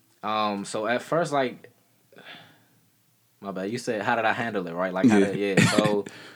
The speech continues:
Speaker 2: <laughs>
Speaker 1: um, I mean,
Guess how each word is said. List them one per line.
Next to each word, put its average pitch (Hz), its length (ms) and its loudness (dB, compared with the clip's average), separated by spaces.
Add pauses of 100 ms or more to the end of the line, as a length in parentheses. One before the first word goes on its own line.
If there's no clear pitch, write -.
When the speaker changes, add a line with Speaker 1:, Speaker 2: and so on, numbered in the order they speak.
(300)
Speaker 2:
<laughs> - 40 -
Speaker 1:
um, 101 600 0 (1200)
I 123 100 -2
mean, 147 480 0